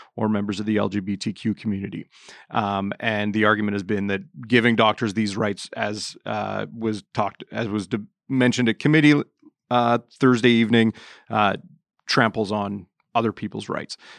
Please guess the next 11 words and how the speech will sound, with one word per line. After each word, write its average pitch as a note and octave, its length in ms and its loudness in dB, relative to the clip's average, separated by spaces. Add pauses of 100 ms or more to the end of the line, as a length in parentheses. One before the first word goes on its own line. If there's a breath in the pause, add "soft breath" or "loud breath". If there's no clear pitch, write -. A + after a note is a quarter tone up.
(140 loud breath)
Um, G2+ 480 -2 (240)
so, A2+ 460 2 (840)
uh, G#2+ 60 -16 (160)
the B2 140 4
argument A2+ 360 4
is G#2 140 0
that G#2+ 100 2
it G#2 140 2
went G#2 220 -2
wrong G2+ 260 -2
at, G2+ 80 -10